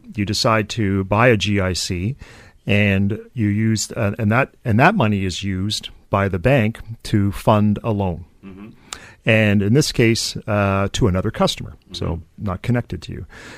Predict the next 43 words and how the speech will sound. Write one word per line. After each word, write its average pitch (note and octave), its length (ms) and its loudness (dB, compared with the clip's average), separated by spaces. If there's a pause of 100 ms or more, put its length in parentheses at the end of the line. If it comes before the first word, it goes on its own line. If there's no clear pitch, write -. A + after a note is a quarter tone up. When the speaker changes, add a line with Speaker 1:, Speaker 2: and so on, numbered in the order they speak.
(160)
Speaker 1:
So A#2+ 260 8
we'll C3 200 4
use E3+ 180 6
a C#3+ 40 6
hundred D#3 220 6
thousand C#3 280 4
dollar B2 160 4
G G#2+ 200 0
I G2+ 80 2
C, G#2+ 460 -2
and G#2 360 0
the G2+ 60 0
bank D3+ 300 4
can A#2+ 180 4
earn A#2 260 2
four C3 320 0
point A#2+ 340 2
four B2+ 240 -2
five G#2+ 360 0
percent G#2+ 560 -2 (340)
by G2 160 0
loaning G#2+ 400 2
that G2 180 0
money F2+ 300 -2
out. E2 200 -4 (840)
And A#2+ 180 6
they B2 120 6
agree A#2 300 6
to C3+ 80 2
pay C3 260 6
you B2 480 4 (320)
one B2+ 320 2
point A#2+ 320 2
seven A#2 320 4
five A#2+ 360 0
percent G2+ 500 -2 (220)
per A#2+ 180 2
year F#2 360 0 (280)
for G#2 180 0
the F#2 100 0
next F#2 240 -4
three F2+ 220 -6
years. - 320 -10